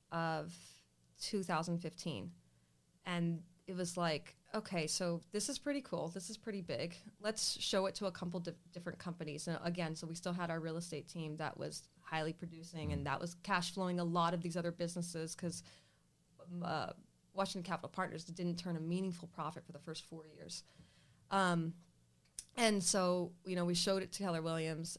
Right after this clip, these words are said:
Speaker 1: and they were like, "Okay, we wanna buy it," and showed it to Realogy. Like, "Okay, mm, this is interesting. We may wanna buy it." And so that was when we're like, "Okay, this is a huge opportunity,"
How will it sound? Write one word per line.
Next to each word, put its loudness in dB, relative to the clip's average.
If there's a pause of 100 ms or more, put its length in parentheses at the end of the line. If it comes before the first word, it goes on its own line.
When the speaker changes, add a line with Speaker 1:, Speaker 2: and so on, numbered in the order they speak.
Speaker 1:
and -2
they 0
were -2
like, -2 (140)
"Okay, -2 (220)
we -4
wanna 2
buy -4
it," -10 (260)
and -2
showed 2
it -2
to -2
Realogy. 0
Like, -10
"Okay, 0 (160)
mm, -14
this -8
is -4
interesting. -2
We -4
may -4
wanna -6
buy -2
it." -8 (640)
And 4
so 4 (360)
that 4
was 4
when 2
we're 4
like, 2 (180)
"Okay, 2 (840)
this 2
is 0
a 0
huge 0
opportunity," -4